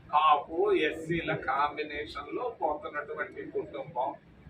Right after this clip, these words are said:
మరి ఆ మహిళ పేరు శ్రీలక్ష్మి. మరి ఆ శ్రీలక్ష్మిని గురించి ఈ మధ్య చాలా విమర్శలు వచ్చాయి, వ్యక్తిగత విమర్శలు.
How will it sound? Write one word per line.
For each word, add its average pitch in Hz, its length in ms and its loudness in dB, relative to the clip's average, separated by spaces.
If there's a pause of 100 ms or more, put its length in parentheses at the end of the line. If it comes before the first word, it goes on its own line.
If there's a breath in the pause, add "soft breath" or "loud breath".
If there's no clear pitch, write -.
(640)
మరి 139 320 0
ఆ 139 420 6
మహిళ 165 280 4
పేరు 180 380 4
శ్రీలక్ష్మి. 165 1160 -2 (1600)
మరి 127 180 2
ఆ 151 80 4
శ్రీలక్ష్మిని 196 920 0
గురించి 180 540 2 (100)
ఈ 214 60 -4
మధ్య 165 300 0 (480)
చాలా 143 200 2
విమర్శలు 151 640 -2
వచ్చాయి, 131 360 -2
వ్యక్తిగత 160 600 0
విమర్శలు. 147 680 -4